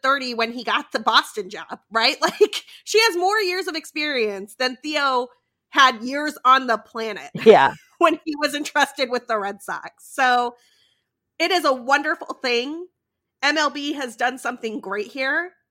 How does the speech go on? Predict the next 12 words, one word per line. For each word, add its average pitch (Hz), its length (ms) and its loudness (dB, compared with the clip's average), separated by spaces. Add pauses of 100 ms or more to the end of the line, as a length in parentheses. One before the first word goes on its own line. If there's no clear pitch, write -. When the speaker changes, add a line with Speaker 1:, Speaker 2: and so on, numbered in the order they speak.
(200)
Speaker 1:
And 269 180 0
it 302 100 -4
is 349 120 -6
something 294 420 -6
that 226 160 -8
should 269 240 -4
have 277 100 -4
happened 240 640 -2 (120)
fifteen, 262 840 -10 (180)
twenty 247 800 -4
years 220 340 -4
ago. - 420 -16